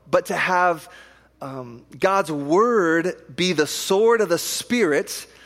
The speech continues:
so that we can actually wage war against our sin. So where's the power? Well, let me tell you.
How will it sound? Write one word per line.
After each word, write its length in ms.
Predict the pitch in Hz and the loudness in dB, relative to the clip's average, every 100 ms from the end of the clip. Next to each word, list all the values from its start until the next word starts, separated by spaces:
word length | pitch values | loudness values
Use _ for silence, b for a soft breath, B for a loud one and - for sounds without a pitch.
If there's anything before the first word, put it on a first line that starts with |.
| B | B
so 180 | - 196 | -4 0
that 140 | 175 165 | 0 0
we 200 | 160 220 | -2 -2
can 260 | 196 170 | -2 -2
actually 600 | 151 190 202 - 170 160 | 0 -2 -2 -2 0 0
wage 380 | 156 170 180 160 | 0 0 0 -2
war 500 | 151 196 196 156 151 | -2 0 2 2 0
against 500 | 139 147 147 147 - | -2 -4 -2 -4 -8
our 240 | - 127 139 | -4 -2 -2
sin. 540 | - 262 254 117 92 _ _ _ _ _ _ _ _ _ _ _ _ _ _ | -4 -8 -8 -10 -16 _ _ _ _ _ _ _ _ _ _ _ _ _ _
So 180 | - 180 | -4 0
where's 420 | 175 254 269 202 | 2 4 2 0
the 80 | 214 | -4
power? 520 | - - 156 95 98 - - | -6 -6 -6 -6 -12 -20 -10
Well, 120 | 143 | -4
let 100 | 196 | -2
me 80 | 208 | -2
tell 240 | - 127 | -2 -2
you. 180 | 101 | -2